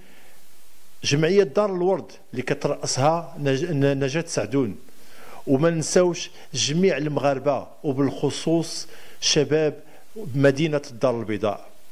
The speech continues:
فعلًا هاد الشباب هما اللي عندهم الفضل باش نلقاو العائلة ديال أمين الخطابي، وعلى رأسهم خويا سعيد ولد الدار البيضاء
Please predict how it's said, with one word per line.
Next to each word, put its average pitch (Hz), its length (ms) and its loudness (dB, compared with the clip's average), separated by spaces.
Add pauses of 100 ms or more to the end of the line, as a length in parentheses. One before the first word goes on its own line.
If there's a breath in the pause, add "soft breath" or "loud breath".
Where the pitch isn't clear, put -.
(320 soft breath)
فعلًا 170 720 6 (260 loud breath)
هاد 147 120 4
الشباب 190 580 2 (380 loud breath)
هما 202 540 8
اللي 226 220 6
عندهم 185 420 0
الفضل 180 480 0 (280 loud breath)
باش 160 220 2
نلقاو 185 400 4
العائلة 156 440 2
ديال 143 240 -2
أمين 131 220 -2
الخطابي، 117 580 -2 (400 loud breath)
وعلى 135 280 6
رأسهم 175 600 2 (260 loud breath)
خويا 180 280 6
سعيد 160 520 0 (300 loud breath)
ولد 143 200 4
الدار 180 280 4
البيضاء 165 480 0